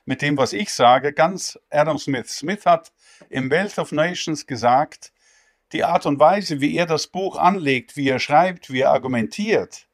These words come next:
wie er sich mit anderen Auffassungen auseinandersetzt, die ist wie folgt zu sehen. Wenn man eine Gerte zu lange in eine Seite biegt, dann muss man, um sie wieder gerade zu bekommen,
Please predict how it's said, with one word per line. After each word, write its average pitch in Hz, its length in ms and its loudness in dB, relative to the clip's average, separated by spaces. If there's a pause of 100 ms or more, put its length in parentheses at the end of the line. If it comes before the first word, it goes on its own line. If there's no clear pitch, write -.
(340)
wie 139 120 -2
er 147 80 0
sich 139 200 -4
mit 139 200 -6
anderen 170 500 0
Auffassungen 143 580 2
auseinandersetzt, 131 1300 0 (640)
die 202 240 0
ist - 600 -6
wie 151 200 -6
folgt 196 360 0
zu - 140 -6
sehen. 87 480 -4 (400)
Wenn 151 220 -2
man 180 180 4
eine 147 280 0
Gerte 175 580 2
zu - 180 -8
lange 175 340 2
in 147 160 -4
eine 175 420 0
Seite 160 460 0
biegt, - 680 -6 (360)
dann 131 180 -2
muss 220 260 -2
man, 156 160 0
um 156 100 -8
sie 147 160 -8
wieder 151 200 -4
gerade 147 460 2
zu - 160 -12
bekommen, 151 580 0